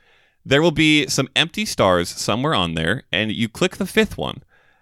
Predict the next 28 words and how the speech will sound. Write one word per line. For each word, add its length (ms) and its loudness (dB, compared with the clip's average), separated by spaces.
And 100 -4
that's 180 0
how 80 -2
you 80 -2
give 160 -2
us 100 -6
five 260 0
stars. 500 -2
Then 520 0
you 140 -4
click 260 0
the 100 0
write 220 4
a 60 2
review 280 0
button, 360 0
and 120 -2
you 100 -2
say, 340 4
"These 340 -2
guys 240 2
are 20 -2
the 80 0
best. 440 2
Love 380 0
the 100 -8
fantasy 360 -2
content." 600 -4